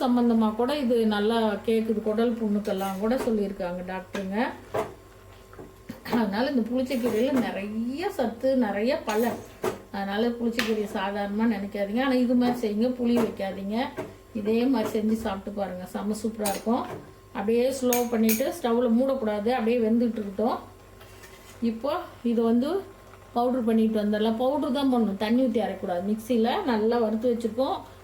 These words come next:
கொஞ்சம் சூடா இருக்குள்ளே பவுடர் பண்ணுங்க, அப்பதான் அது நல்லா பவுடர் ஆகும். உப்பு கூட போடுங்க, அப்படியே வே-, வேகட்டும். ஏன்னா கீரைக்கு வந்து நம்பி நல்லா வதங்கின பின்னாடி தான் உப்பு போடணும். அது எவ்வளோ இருக்குன்னு தெரியாது நமக்கு, இன்னும் கூட கம்மியாயிடும் பாருங்க.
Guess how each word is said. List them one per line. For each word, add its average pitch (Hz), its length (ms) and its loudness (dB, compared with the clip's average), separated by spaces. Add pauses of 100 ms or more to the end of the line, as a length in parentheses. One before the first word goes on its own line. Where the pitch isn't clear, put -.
(120)
கொஞ்சம் 269 380 2
சூடா 269 240 0
இருக்குள்ளே 226 400 2
பவுடர் 220 280 2
பண்ணுங்க, 190 260 -4
அப்பதான் 208 260 0
அது 185 140 -4
நல்லா 202 260 -4
பவுடர் 196 380 0
ஆகும். 185 280 -2 (2250)
உப்பு 240 140 -4 (120)
கூட 254 100 2 (120)
போடுங்க, 240 280 2
அப்படியே 208 180 0 (140)
வே-, 196 240 -4
வேகட்டும். 190 440 -4 (800)
ஏன்னா 262 120 2 (200)
கீரைக்கு 302 480 0
வந்து 269 180 2 (140)
நம்பி 262 260 2 (280)
நல்லா 254 360 2 (120)
வதங்கின 277 420 0
பின்னாடி 254 320 2
தான் 285 160 0
உப்பு 247 160 -2 (140)
போடணும். 233 340 4
அது 196 100 0 (120)
எவ்வளோ 269 320 0
இருக்குன்னு 262 400 2
தெரியாது 247 340 4
நமக்கு, 220 300 2
இன்னும் 254 240 4
கூட 254 100 2 (100)
கம்மியாயிடும் 220 520 2
பாருங்க. 180 220 -2